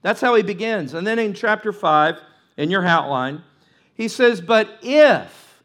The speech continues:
if, notice if there. That's what? That's conditional. He says, "If you are led by the Spirit, you are not under the law." You're not under self-works. Verse nineteen.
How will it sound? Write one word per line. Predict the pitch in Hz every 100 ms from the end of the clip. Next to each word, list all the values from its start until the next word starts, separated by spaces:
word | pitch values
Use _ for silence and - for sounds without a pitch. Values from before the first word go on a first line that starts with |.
| -
if, | 302 311 180 147
notice | 170 226 262 262
if | 233 240 233 -
there. | 160 120 104 _ _ _ _
That's | 160 202 -
what? | 220 190 127 - _ _
That's | - 226
conditional. | - 262 226 240 254 - 240 139 _ _ _ _ _ _ _ _ _ _ _ _ _
He | 233
says, | 262 208 240
"If | 269 330 294 190 -
you | 220 226
are | 208 196 190 - _ _
led | 151 190 254 254
by | 254 240
the | 196
Spirit, | 180 - - 247 196 139 151 - _ _ _ _
you | - 190
are | 202
not | 190 202 233 214
under | 190 196
the | 190
law." | 202 240 285 240
You're | 143 175
not | 202 214
under | 208 220 208 202 - - _ _ _
self-works. | - - 233 220 226 190 208 151 120 - - - - _ _ _ _ _ _ _ _ _
Verse | - 185 190
nineteen. | 190 185 185 226 196 123 104